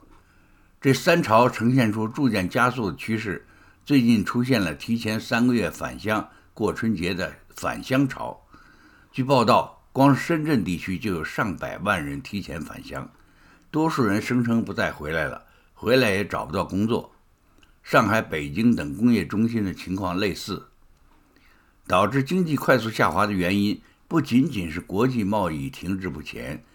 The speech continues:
更重要的是习近平加强一党专政的经济措施，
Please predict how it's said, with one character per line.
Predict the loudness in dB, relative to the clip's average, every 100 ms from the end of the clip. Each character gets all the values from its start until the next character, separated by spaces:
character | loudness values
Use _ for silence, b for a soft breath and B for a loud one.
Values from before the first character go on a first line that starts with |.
| b b b
更 | 4 6
重 | 6
要 | 6 4
的 | 0
是 | -4
习 | -6 -6 -2
近 | -2
平 | 0 0 0
加 | 0 0
强 | 0 0
一 | 0
党 | 0 -4
专 | -2 0
政 | 0 0
的 | -4
经 | -4 0 0
济 | -2
措 | -6 -6
施， | -4 -6